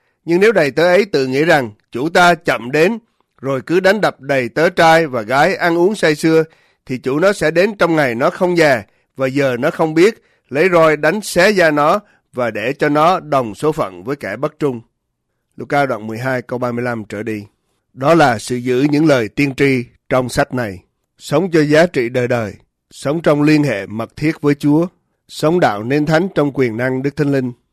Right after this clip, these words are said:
đeo đuổi sự vinh hiển của Chúa qua công việc của nước Ngài. Nghĩa là khi đọc sách này, khi đọc sách Khải Huyền,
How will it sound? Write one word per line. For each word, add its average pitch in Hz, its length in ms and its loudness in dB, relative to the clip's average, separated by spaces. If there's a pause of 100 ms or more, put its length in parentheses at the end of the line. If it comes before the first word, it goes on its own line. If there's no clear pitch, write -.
đeo 160 300 2
đuổi 135 300 0
sự 117 220 -4
vinh 156 160 0
hiển 131 200 -4
của 135 180 -4
Chúa 170 320 2 (120)
qua 147 200 2
công 147 260 0
việc 127 220 -2
của 107 120 -8
nước 151 260 0
Ngài. 110 260 -4 (800)
Nghĩa 139 100 -4
là 160 160 4
khi 196 200 0
đọc 180 200 2
sách 220 220 -2
này, 143 340 0
khi 180 120 2
đọc 156 160 2
sách 202 160 -2
Khải 156 180 0
Huyền, 151 280 4